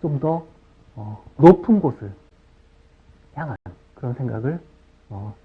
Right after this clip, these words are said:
해야 되겠습니다. 네, 마지막 페이지예요. 화면. 네. 철학보다 더 근본적이고 중요한 게 있습니다.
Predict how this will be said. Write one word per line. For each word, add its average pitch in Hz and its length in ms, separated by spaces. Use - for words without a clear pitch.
해야 190 140
되겠습니다. 110 560
네, 117 220
마지막 151 360
페이지예요. 104 520
화면. 143 300
네. 98 120
철학보다 202 440
더 151 260
근본적이고 160 720
중요한 131 300
게 120 80
있습니다. - 400